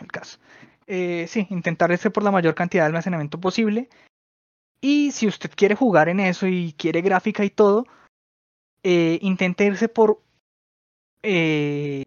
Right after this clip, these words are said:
eh, por una veinte setenta o por una treinta sesenta. Si encuentra el del, el,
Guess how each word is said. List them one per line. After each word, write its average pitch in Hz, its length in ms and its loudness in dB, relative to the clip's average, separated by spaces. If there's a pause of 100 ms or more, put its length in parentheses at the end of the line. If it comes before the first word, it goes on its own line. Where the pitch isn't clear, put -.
(760)
eh, 156 460 -6
por 151 160 -2
una 156 340 -2 (680)
veinte 175 500 0
setenta 220 760 0
o 233 60 -2
por 175 140 -2
una 156 220 -2
treinta 170 320 0
sesenta. 139 520 -10 (1000)
Si - 80 -4
encuentra 220 340 4
el 262 80 0
del, 262 140 2
el, 190 320 2